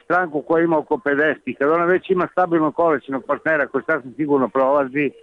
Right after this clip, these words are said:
pitanje je da li neko može ili ne može da uđe, neće biti pitanje toliko za njega nego za one koji pobede,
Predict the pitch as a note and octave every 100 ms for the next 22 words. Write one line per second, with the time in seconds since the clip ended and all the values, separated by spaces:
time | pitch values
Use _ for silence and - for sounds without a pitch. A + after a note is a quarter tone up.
0 | _ E3 E3+ F3 D#3 C3+ - D3 E3+ E3+
1 | D3+ E3 - C#3+ C3 - - C3 D#3 F#3+
2 | C#3+ D3 C#3 D#3 F3+ C3+ D3 F3+ C#3+ D#3
3 | E3 - D#3+ E3 D#3 - D#3 E3+ D#3 D3
4 | B2+ _ _ - E3 E3 D#3 C#3+ A2 C3
5 | B2+ B2 C3+ D#3+ E3 E3+ D#3 D3+ C#3+ D3+
6 | D3 C#3+ D3+ D3+ D3 C#3+ D3+ - D3+ D3
7 | - D#3 C#3 B2